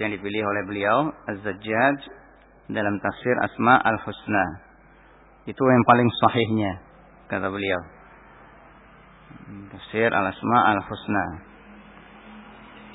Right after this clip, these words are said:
Ini banyak para ulama yang menafsirkan ini, termasuk Syahristani Qushairi, terus Al-Ghazali, Al-Qurtubi, termasuk Az-Zajjaj,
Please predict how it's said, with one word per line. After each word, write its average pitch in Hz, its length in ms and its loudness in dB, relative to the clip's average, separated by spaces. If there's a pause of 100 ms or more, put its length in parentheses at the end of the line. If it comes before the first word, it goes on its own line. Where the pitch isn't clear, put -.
(840)
Ini 95 140 -8
banyak 131 280 8
para 127 200 8
ulama 113 320 8
yang 110 200 2
menafsirkan 107 680 2
ini, 101 240 -2
termasuk 120 720 0 (1800)
Syahristani 98 640 -6
Qushairi, 110 920 -4 (1000)
terus 104 320 -10 (920)
Al-Ghazali, 113 920 2 (320)
Al-Qurtubi, 107 880 -6 (200)
termasuk 104 320 -8
Az-Zajjaj, 113 720 -2